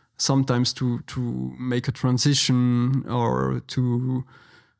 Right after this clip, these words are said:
to film a, uh, to tell us, to tell a story or, uh, eh, s-, so when you start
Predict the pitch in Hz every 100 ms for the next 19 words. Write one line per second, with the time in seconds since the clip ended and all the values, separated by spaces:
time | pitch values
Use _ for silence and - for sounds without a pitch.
0 | _ _ _ _ _ _ - 135 - -
1 | 139 135 127 123 117 117 107 - 85 -
2 | _ _ _ _ - 131 131 131 127 -
3 | - 143 - 135 123 120 117 117 135 127
4 | 117 - 139 139 127 127 113 113 113 113
5 | 117 117 123 - _ 226 127 92 - -
6 | - - 98 - - - - - - 131
7 | 127 123 123 113 - _ _ _ _ _
8 | _ _ - 131 135 131 - 147 135 -
9 | -